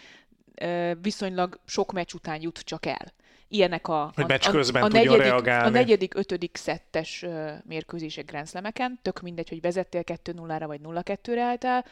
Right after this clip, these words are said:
Speaker 1: vagy kettő egy volt, vagy egy egy volt. A negyedik, ötödik szett az egy olyan tartomány, ahol már nagyon kevesen jutnak el, és azok közül is csak a, a nagyon nagyok tudják ezeket a mérkőzéseket nagy arányban hozni. De ilyen szerintem az is,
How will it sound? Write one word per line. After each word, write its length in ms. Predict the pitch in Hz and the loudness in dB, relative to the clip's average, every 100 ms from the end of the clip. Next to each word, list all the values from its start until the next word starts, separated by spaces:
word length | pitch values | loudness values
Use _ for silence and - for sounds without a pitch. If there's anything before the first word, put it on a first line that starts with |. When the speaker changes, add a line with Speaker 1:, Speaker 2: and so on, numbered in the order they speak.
| - | -16
Speaker 1:
vagy 180 | 170 - | -12 -8
kettő 360 | 170 165 190 175 | -8 -8 -6 -6
egy 120 | 170 | -4
volt, 200 | 156 - | -8 -6
vagy 140 | 147 | -6
egy 220 | 151 165 | -6 -2
egy 100 | 208 220 | -4 0
volt. 280 | 262 254 - - | 0 0 -8 -12
A 100 | 185 | -4
negyedik, 380 | 202 196 165 165 | 0 0 -2 -4
ötödik 320 | 180 165 151 | -6 -8 -8
szett 220 | - 214 | -6 -4
az 100 | 202 | -2
egy 140 | 196 190 | -2 -4
olyan 180 | 147 | -6
tartomány, 580 | 151 185 - 220 214 214 - - - | -4 -4 -4 -4 -2 -4 -6 -20 -8
ahol 180 | 202 202 | 0 2
már 140 | 208 214 | 2 2
nagyon 280 | 220 190 | 2 0
kevesen 420 | 190 190 175 - 175 | 0 0 0 -4 -6
jutnak 380 | 175 175 156 | -6 -8 -4
el, 220 | 180 220 240 | 0 0 0
és 240 | 190 180 | -2 -4
azok 380 | - 196 185 - | -4 -4 -6 -6
közül 280 | 208 185 185 | -6 -6 -8
is 120 | 185 | -8
csak 220 | 175 - | -10 -8
a, 120 | 180 - | -10 -8
a 60 | |
nagyon 340 | 180 180 175 170 | -6 -6 -6 -8
nagyok 320 | 170 165 - | -8 -8 -10
tudják 360 | 170 165 160 | -10 -6 -4
ezeket 300 | 175 170 165 | -4 -8 -10
a 40 | 160 | -12
mérkőzéseket 640 | 165 - 165 160 170 160 | -12 -10 -10 -10 -8 -10
nagy 180 | 170 160 | -8 -8
arányban 380 | 156 151 151 139 | -8 -10 -10 -10
hozni. 340 | 160 156 135 - - - - | -10 -10 -12 -16 -20 -12 2
De 100 | 190 | 4
ilyen 300 | 233 202 180 | 6 4 4
szerintem 560 | - 185 185 190 185 - | -2 -4 -4 -4 -4 -4
az 180 | 185 | -6
is, 260 | 170 254 | -6 -10